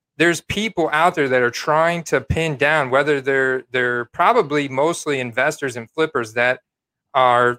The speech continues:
thinking there's a decent likelihood. I mean, none of us like to predict injuries, but there's a decent likelihood that Dak's really not at a hundred percent and that he could get injured as early as tomorrow night. And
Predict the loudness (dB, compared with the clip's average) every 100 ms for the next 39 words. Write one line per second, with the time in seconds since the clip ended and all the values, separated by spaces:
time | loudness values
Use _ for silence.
0 | _ -4 -2 -4 -4 -6 -10 _ _ 0
1 | 2 2 -4 -6 -8 -8 -10 -6 -4 -2
2 | 0 0 0 -4 -6 -2 0 0 -2 -8
3 | -6 -6 -6 -10 _ -2 0 0 -2 0
4 | -2 -4 -6 -4 -2 -4 -4 -6 -4 -2
5 | -2 -4 -2 2 2 2 0 -2 -8 -10
6 | -6 -4 0 0 2 -2 0 -2 -2 -2
7 | -2 -4 2 4 2 0 0 2 2 2
8 | 2 2 0 -2 -8 -6 -4 -4 -4 -6
9 | -4 -8 -4 -4 -2 -2 0 -2 -2 -4
10 | -4 _ _ _ -2 4 4 6 4 2
11 | 0 -2 0 2 2 2 -2 -2 -6 _
12 | _ _ _ 0 2 0